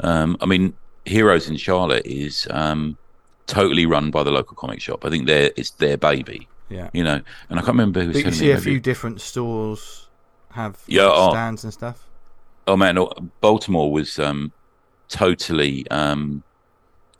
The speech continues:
Speaker 1: O A, loads of O A stalls and, um,
Speaker 2: Wow.
Speaker 1: l-, absolutely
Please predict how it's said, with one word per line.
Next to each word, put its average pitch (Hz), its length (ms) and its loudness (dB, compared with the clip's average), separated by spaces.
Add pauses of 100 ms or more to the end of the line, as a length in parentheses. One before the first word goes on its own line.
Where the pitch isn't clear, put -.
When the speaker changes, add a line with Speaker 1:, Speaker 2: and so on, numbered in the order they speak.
(280)
Speaker 1:
O 85 260 4
A, 73 380 2
loads 87 420 2
of 76 80 -6
O 71 180 0
A 69 140 0
stalls 62 640 -10
and, 67 440 -2
um, 71 360 0
Speaker 2:
Wow. 101 320 -8 (160)
Speaker 1:
l-, 92 160 2 (180)
absolutely 95 880 0